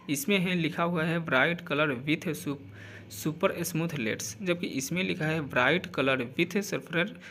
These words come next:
स्मूथ लेड्स, यानी दोनों में थोड़ा सा अंतर है क्योंकि ये सुपर स्मूथ है जबकि सुपीरियर स्मूथ लेड्स है। या और दोनों में एक फ्री शार्पनेस भी दिया है और जिसका आकार है जो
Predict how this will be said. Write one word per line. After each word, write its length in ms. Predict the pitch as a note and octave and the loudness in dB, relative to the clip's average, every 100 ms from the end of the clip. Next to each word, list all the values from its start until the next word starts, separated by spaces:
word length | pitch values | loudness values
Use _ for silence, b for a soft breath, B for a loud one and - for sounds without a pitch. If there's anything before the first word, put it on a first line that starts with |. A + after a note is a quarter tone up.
| B - | B -4
स्मूथ 320 | D3+ D3+ C#3+ | 0 0 0
लेड्स, 320 | B2 C#3 - | -2 -4 -2
यानी 160 | G#3 F#3+ | 0 2
दोनों 300 | C3+ B2+ D3+ | 2 0 0
में 260 | E3+ F3+ F3+ | 0 0 -2
थोड़ा 200 | - C3 | -2 -2
सा 140 | D#3+ D#3+ | 0 -4
अंतर 280 | D#3+ A#2+ E3+ | -6 -2 -2
है 120 | E3+ | -2
क्योंकि 260 | F3+ E3+ F3 | -2 -2 0
ये 140 | F3 | 2
सुपर 720 | F3+ - - C3 - G#3 G#3+ E3+ | 0 -2 -6 -6 0 0 2 -2
स्मूथ 360 | - C3 B2 | -2 -4 -4
है 140 | F3 F3+ B B B B | -6 -8 B B B B
जबकि 460 | E3 D#3 F#3+ G3+ A#3+ - - | 0 0 2 0 0 -6 -4
सुपीरियर 920 | D3 D#3+ C#3+ D#3+ D#3+ G3 A#3 C4+ E3 | 0 2 0 2 2 4 2 0 -4
स्मूथ 340 | - D3+ D3 | 0 -2 0
लेड्स 300 | D3+ A2+ - - | -2 -4 -4 -8
है। 120 | D#3 G3 | -8 -4
या 140 | F#3+ | 2
और 160 | D#3+ C3+ | 4 4
दोनों 240 | C#3 E3+ | 2 -2
में 100 | E3+ | -2
एक 180 | E3 E3+ | -4 -4
फ्री 380 | E3+ - D#3+ D3 | -6 -6 -2 0
शार्पनेस 540 | - A#2 A#2 D#3 F3+ | 2 2 2 0 0
भी 100 | D3 | -2
दिया 220 | A#2+ B2 B2 | -2 -2 -2
है 120 | G3+ B B B | -4 B B B
और 160 | - C3+ | -4 -2
जिसका 500 | C3 C3 C3 - G#2 - | 2 2 2 0 -2 -2
आकार 280 | C3+ C3+ C3+ | -2 2 2
है 280 | C#3 C3 C#3 - F3 | 2 -2 -2 -6 -4
जो 320 | D#3 C#3 | 0 2